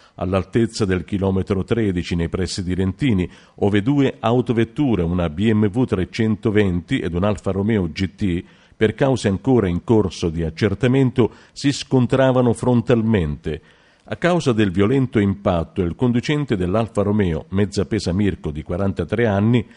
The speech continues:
veniva sbalzato fuori dall'autovettura decedendo sul colpo, mentre la vettura, dopo rocamboleschi e molteplici volteggi sul manto stradale, precipitava su un dirupo alto circa quattro metri, incendiandosi all'impatto.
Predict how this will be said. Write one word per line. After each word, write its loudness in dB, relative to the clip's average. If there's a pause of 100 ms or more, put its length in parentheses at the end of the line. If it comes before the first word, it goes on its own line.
(220)
veniva 2
sbalzato 0
fuori 0
dall'autovettura 0
decedendo 0
sul -6
colpo, 0 (280)
mentre 0
la -2
vettura, 0
dopo 0
rocamboleschi -2
e -2
molteplici -4
volteggi -4
sul -6
manto -2
stradale, -4 (320)
precipitava 0
su -2
un 0
dirupo 0
alto -2
circa -4
quattro -2
metri, -2 (220)
incendiandosi -4
all'impatto. -4